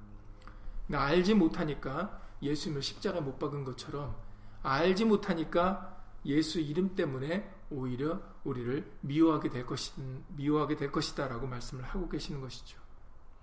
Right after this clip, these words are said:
그리고 이것으로 우리는 세상과 우리가 구별되고 있음을, 어,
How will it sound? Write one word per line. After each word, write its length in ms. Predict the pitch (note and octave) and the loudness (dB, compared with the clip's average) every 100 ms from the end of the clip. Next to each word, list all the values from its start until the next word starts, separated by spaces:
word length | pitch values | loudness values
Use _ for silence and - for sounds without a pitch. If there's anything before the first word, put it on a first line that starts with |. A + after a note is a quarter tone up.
| - - - - - - - - - - - | -18 -18 -16 -14 -12 -10 -10 -10 -12 -14 -14
그리고 220 | - C#3 C#3 | -6 -2 -2
이것으로 720 | C3 D3 - C#3+ E3+ G3 - - - - | 2 0 0 2 2 2 -2 -12 -12 -4
우리는 460 | C3+ B2 B2 D#3+ - - | -2 0 -2 -4 -8 -14
세상과 1000 | - - G3+ G3 D#3 C3 C3 F#3+ - - | -8 -2 0 0 0 -2 -2 -4 -8 -6
우리가 760 | D3+ C#3 C3 B2 A#2+ F#3 - - | -2 -2 -2 0 0 0 -6 -12
구별되고 640 | - F3 D#3 D#3 D3 B2+ A#2+ | -8 0 2 4 2 0 -2
있음을, 460 | - B2 D3 F#3+ - - - | -4 -4 -2 -4 -6 -10 -12
어, 520 | C#3 C3 B2+ D#3 - | -10 -8 -8 -10 -10